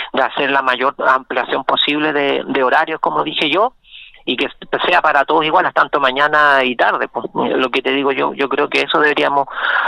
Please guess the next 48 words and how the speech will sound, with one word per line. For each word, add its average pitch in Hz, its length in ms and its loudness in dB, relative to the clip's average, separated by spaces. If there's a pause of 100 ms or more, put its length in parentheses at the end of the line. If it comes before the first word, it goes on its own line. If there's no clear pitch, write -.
eh, 131 200 0
hacer 135 340 0
eso, 135 200 -4
te 143 120 -4
fijas, 127 200 -2
pero 127 160 0
para 123 140 0
todos 143 220 2
iguales 143 280 2
debería 139 440 0
hacerlo, - 380 -2
porque 120 200 0
al - 80 2
final 135 240 2
los 131 100 2
beneficiamos 123 680 -2
todos 151 240 2
y 135 160 0
es 127 60 -4
una, 131 300 2 (160)
sería 143 200 0
una 143 100 2
carga 160 300 2
menos 165 240 0
para 156 140 4
la 139 100 4
sociedad 139 380 2
a - 20 -16
futuro, 170 320 0
de 143 100 0
menos 143 240 4
gastos 156 320 2
económicos 151 480 2
también, 160 320 0
porque 131 320 -2 (480)
van 143 140 2
a 139 60 6
haber 147 120 4
otras 165 220 2
enfermedades 156 400 2
que 185 80 2
van 170 80 2
a 160 80 6
venir 180 180 0
por 170 180 0
esta 151 200 0
misma 165 240 0
situación 156 440 -2